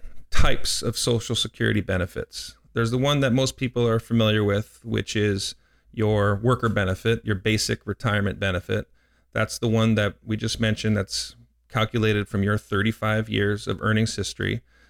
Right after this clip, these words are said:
But there's also a spousal benefit, um, which is probably one of the most misunderstood benefits of Social Security. And that's the one that's based on your spouse's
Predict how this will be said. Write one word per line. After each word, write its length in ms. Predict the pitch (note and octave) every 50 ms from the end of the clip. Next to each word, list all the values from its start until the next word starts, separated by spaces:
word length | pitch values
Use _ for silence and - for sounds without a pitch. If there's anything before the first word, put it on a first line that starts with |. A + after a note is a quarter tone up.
| _ _ _ _ _ -
But 120 | B2 B2
there's 140 | - B2+ A#2+
also 440 | D3+ E3+ E3 - E3+ D#3+ D#3 D3+ -
a 120 | G2 A2+
spousal 520 | A2 - - - B2+ C3+ G3 - - C#3 A2+
benefit, 480 | F#2+ F#2 F2+ D2+ - - F2+ - - - _ _ _ _ _ _ _ _ _ _ _ -
um, 300 | A2 G#2+ G#2 G#2+ G#2+ G#2
which 180 | A#2+ A#2+ -
is 100 | C#3 B2
probably 300 | B2 - - G3 A#3 C#4
one 140 | A#3+ F#3+ E3
of 40 | D#3
the 60 | C#3+
most 240 | C3+ C3 B2+ - -
misunderstood 840 | B2+ C3+ C3+ - - C#3+ C3+ A#2+ A#2+ - - - B2+ B2 A#2+ A2+
benefits 640 | - A2+ A#2 A#2 - - B2+ B2 - - - - -
of 260 | - - A2+ A2+ G#2+ -
Social 300 | - A#2+ A#2 - A#2 A2+
Security. 640 | - A2+ - - A#2 A#2 A#2+ A#2+ B2 C3 C#3+ C#3 - _ _ _ _ _ _ _ _ _ _
And 140 | - A2+ A#2
that's 280 | C3 C#3+ C#3+ - - -
the 100 | - B2+
one 160 | B2+ B2+ B2+
that's 180 | A#2+ A2+ -
based 480 | - G2+ - A#2 A2+ A#2 A2+ - - - -
on 440 | A2+ A2 G#2+ G#2+ G#2 G#2 G2+ G2 - -
your 300 | A2 G#2+ A#2+ A#2 B2+ B2+
spouse's 720 | - - - G#2+ F#2+ E2+ - - - - - - - -